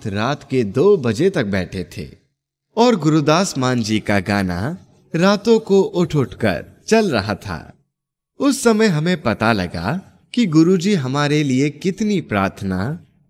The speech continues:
कितना तप करते हैं ताकि हम रातों को शांति से सो सकें।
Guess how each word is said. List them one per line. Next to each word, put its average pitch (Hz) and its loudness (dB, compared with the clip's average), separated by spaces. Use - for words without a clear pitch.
कितना 247 -2
तप - -6
करते 104 -2
हैं 87 -12
ताकि 214 2
हम 180 0
रातों 120 2
को 156 0
शांति 156 -4
से 170 -2
सो 143 -2
सकें। 95 -8